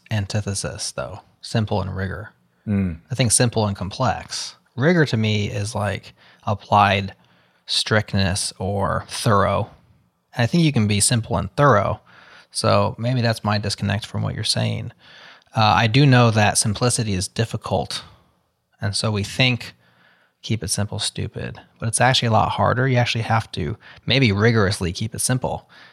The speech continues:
Speaker 1: in certain ways. Because moving fast, as startups do, and changing a lot, as startups do,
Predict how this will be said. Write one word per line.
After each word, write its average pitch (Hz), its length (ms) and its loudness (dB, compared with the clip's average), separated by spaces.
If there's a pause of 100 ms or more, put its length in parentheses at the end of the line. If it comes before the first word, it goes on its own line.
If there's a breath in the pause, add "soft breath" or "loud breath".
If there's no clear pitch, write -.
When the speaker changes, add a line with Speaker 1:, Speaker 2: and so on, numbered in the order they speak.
(140)
Speaker 1:
in 104 80 -4
certain 98 400 0
ways. 92 500 -4 (560 soft breath)
Because 113 600 2 (680)
moving 143 320 4
fast, 92 500 0
as 104 140 -4
startups - 380 -2
do, 101 340 -8 (420 soft breath)
and 117 160 2
changing 135 460 6
a 95 80 4
lot, 98 560 4 (260)
as 107 200 2
startups 98 400 0
do, - 300 -8